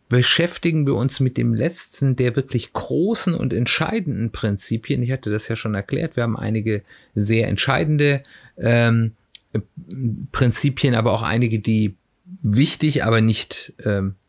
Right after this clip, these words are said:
entscheidend sind. Und das ist das letzte der wirklich grundlegenden Prinzipien, ohne die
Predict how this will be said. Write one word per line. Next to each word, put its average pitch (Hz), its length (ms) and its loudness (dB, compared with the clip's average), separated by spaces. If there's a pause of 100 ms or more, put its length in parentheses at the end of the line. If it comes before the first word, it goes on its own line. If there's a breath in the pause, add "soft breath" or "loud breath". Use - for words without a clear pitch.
(280)
entscheidend 185 500 2
sind. 151 340 2
Und 113 140 0
das 120 140 -2
ist - 140 -4
das - 120 -4
letzte 110 240 -2
der 104 100 0
wirklich 107 320 -2 (560 loud breath)
grundlegenden 131 720 2
Prinzipien, 113 560 0
ohne 117 380 2
die 113 400 0